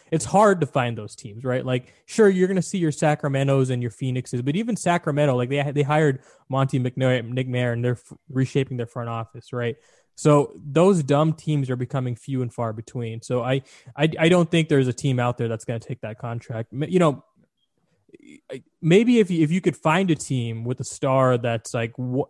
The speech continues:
that's, like, one star away from winning a championship, right? And, like, that star is the, the problem with that theory is that that star has to be malleable to fit with Russ. And there's just,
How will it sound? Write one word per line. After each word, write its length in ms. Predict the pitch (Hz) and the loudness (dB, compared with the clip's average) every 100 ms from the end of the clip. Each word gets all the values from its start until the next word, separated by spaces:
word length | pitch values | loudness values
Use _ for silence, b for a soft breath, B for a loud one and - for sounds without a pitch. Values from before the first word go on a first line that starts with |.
| b b b _ | b b b _
that's, 200 | 139 135 | -2 2
like, 100 | 147 | 2
one 360 | 131 147 165 170 | 4 4 4 2
star 320 | - 151 139 | 2 4 4
away 260 | 123 117 | 4 0
from 240 | 110 143 127 | -2 -4 -2
winning 160 | 123 | -2
a 60 | 120 | -4
championship, 600 | - 120 - 113 - 110 | -4 -6 -6 -14 -14 -10
right? 220 | 127 120 - | -4 -4 -2
And, 180 | 131 127 | -2 0
like, 220 | 123 - | -2 -2
that 180 | 131 135 | -2 -2
star 500 | - 143 135 131 123 | -2 2 4 4 2
is 260 | 131 123 131 | 0 -4 -6
the, 400 | 143 131 - 151 | -18 -18 -4 0
the 220 | 151 156 160 | 0 0 0
problem 360 | 190 196 185 | 4 4 4
with 140 | 165 147 | 2 2
that 300 | 131 127 - | 0 0 0
theory 320 | 143 135 120 | 4 4 4
is 140 | 120 | 0
that 240 | 123 123 - | 0 -2 -2
that 160 | 139 | -4
star 360 | - 147 135 127 | -2 0 2 2
has 260 | 131 123 - | 0 0 -2
to 80 | |
be 360 | 127 123 123 113 _ _ _ | -2 0 0 -2 _ _ _
malleable 640 | 131 139 139 139 127 127 123 | 0 4 4 4 4 2 0
to 100 | 123 | -2
fit 240 | - 147 | -2 -2
with 160 | 123 - | -4 -10
Russ. 320 | 117 110 - - | -12 -12 -14 -6
And 160 | 147 139 | -2 4
there's 220 | 151 147 | 4 4
just, 320 | 160 - - | -4 -6 -16